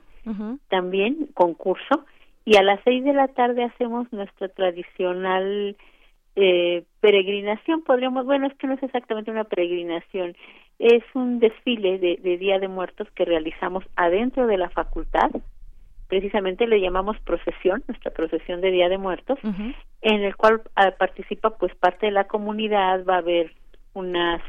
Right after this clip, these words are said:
Speaker 2: tunas, y en este caso, pues, también desfilan mojigangas y gente disfrazada y todo esto al interior de la facultad a las seis de la tarde.
Speaker 1: Excelente. Y esto también, bueno, pues, es, es para que todos saquen la imaginación, todos,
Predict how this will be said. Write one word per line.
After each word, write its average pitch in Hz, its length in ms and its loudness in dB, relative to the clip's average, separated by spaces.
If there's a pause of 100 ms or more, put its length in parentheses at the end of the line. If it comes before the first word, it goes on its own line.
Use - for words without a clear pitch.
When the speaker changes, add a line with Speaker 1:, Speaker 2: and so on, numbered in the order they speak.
Speaker 2:
tunas, 214 380 0 (1040)
y 175 500 -2
en 170 140 -2
este 214 240 -4
caso, 202 260 -4
pues, - 220 -4
también 175 380 -2
desfilan 175 480 2
mojigangas 190 920 2 (600)
y 180 280 -8
gente 170 240 -2
disfrazada 214 720 4
y 175 80 0
todo 185 300 0
esto 185 440 -4
al 175 380 -2
interior 180 420 0
de 190 100 -2
la 196 120 -2
facultad 220 500 -4 (100)
a 170 100 0
las 151 220 -2
seis 156 200 -4
de 175 100 2
la 185 140 2
tarde. 262 420 0 (180)
Speaker 1:
Excelente. 226 720 -4
Y 240 140 -2
esto 277 180 -6
también, 254 400 0 (240)
bueno, 208 220 -2
pues, 202 200 -4
es, 214 220 -4
es 208 240 -2
para 240 180 2
que 226 100 -2
todos 220 280 0
saquen 220 300 -2
la 220 60 0
imaginación, 196 680 -4
todos, 214 360 -4